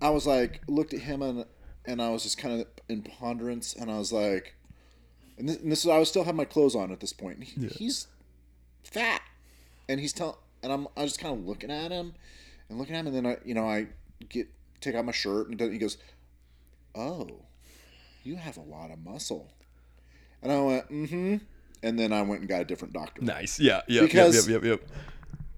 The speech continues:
Speaker 1: he went off of some weird number, and yet he's the person that I don't want advice from.
Speaker 2: Absolutely not. Absolutely not. No.
Speaker 1: You know, it's just, it's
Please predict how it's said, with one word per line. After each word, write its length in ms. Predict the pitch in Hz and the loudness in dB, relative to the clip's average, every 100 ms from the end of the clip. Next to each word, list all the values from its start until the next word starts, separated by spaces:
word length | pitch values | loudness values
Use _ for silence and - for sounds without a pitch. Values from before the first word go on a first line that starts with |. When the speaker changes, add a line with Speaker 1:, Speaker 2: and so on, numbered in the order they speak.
| - - - | -14 -14 -12
Speaker 1:
he 200 | - 190 | -4 0
went 160 | 196 180 | 2 2
off 180 | 160 156 | 2 0
of 60 | |
some 500 | - 143 123 113 113 | 2 2 0 -4 -2
weird 340 | 123 147 151 131 | 6 8 8 6
number, 440 | 151 175 135 - | 2 4 2 2
and 200 | 143 160 | -4 -2
yet 280 | 180 175 123 - - - | 2 2 2 -10 -20 -16
he's 380 | - 220 226 | -4 -2 0
the 100 | 202 | -2
person 680 | - - 123 110 127 107 107 - - - - | -4 -2 -2 0 0 0 -4 -10 -20 -20 0
that 100 | 135 | 2
I 60 | 180 | 2
don't 120 | 208 | 2
want 140 | 170 | 0
advice 360 | 151 110 202 - | 0 0 0 -2
from. 160 | - - - - - | -6 -10 -18 -20 -10
Speaker 2:
Absolutely 300 | 139 147 127 | -2 0 0
not. 160 | 67 - - - - | -6 -12 -20 -20 -2
Absolutely 360 | 165 160 151 120 | -2 2 0 0
not. 180 | 60 - - - - 135 | -6 -12 -20 -20 -8 -6
No. 140 | 170 - - | -6 -8 -14
Speaker 1:
You 120 | - 92 | -8 -8
know, 160 | 90 - | -8 -8
it's 140 | 240 | -2
just, 280 | 156 - - | -2 -2 -4
it's 180 | 135 | -6